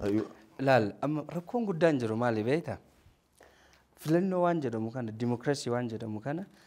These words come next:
Speaker 2: jalqaba bireen, eh, kaasee ture. Akka filannuma godhuun qofti dhuma waan hundaa taatee wayitti ilaalaa jirra. Waan bakka feenu saniin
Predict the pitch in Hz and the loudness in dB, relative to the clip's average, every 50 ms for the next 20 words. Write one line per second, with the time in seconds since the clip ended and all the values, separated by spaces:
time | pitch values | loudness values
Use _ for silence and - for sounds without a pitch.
0 | - - _ _ _ _ _ _ - 113 113 113 135 127 120 113 110 120 120 120 | -20 -20 _ _ _ _ _ _ -2 -2 0 0 2 0 0 0 0 0 0 0
1 | 120 117 113 110 107 104 101 101 - - 107 104 - - 123 117 - 117 127 160 | 0 0 0 0 -2 -4 -6 -8 -6 -6 -4 -4 -4 -4 -6 -6 -6 -6 -8 -8
2 | - - - - - - - _ _ 190 208 202 - - - 254 262 - - - | -8 -12 -20 -20 -20 -20 -20 _ _ -2 -2 -2 -6 -10 -10 -8 -8 -8 -12 -16
3 | - - 196 202 208 220 226 220 196 170 151 143 143 165 170 165 160 151 135 - | 0 6 8 10 10 10 8 4 4 4 4 6 6 4 6 6 4 4 4 2
4 | - - - - _ _ _ _ _ - - - - - - 202 196 - - - | -4 -10 -10 -14 _ _ _ _ _ -20 -12 -12 0 8 8 8 8 8 -2 -2
5 | - 277 330 339 - - - - _ _ _ _ _ _ _ _ _ - 185 185 | 0 0 0 0 -2 -12 -20 -20 _ _ _ _ _ _ _ _ _ 6 6 8
6 | 185 175 170 170 175 180 190 180 165 156 147 143 143 156 156 151 - 127 117 113 | 10 10 10 10 8 6 6 4 2 0 0 2 2 2 0 0 0 -2 -4 -2
7 | - 127 120 113 113 - - 101 101 101 95 98 104 101 95 104 - - - _ | -2 -4 -4 -4 -6 -8 -8 -4 -2 0 0 0 0 -2 -4 -8 -14 -16 -18 _
8 | _ _ _ _ _ _ _ _ _ - - - - - - - _ _ 143 151 | _ _ _ _ _ _ _ _ _ -20 -20 -20 -20 -20 -20 -20 _ _ 4 6
9 | 175 196 208 196 185 208 208 - - 185 - 226 240 247 233 202 175 196 208 208 | 6 6 6 4 2 0 0 0 -4 -2 2 4 4 4 4 2 0 -2 0 0
10 | 190 175 | 0 -2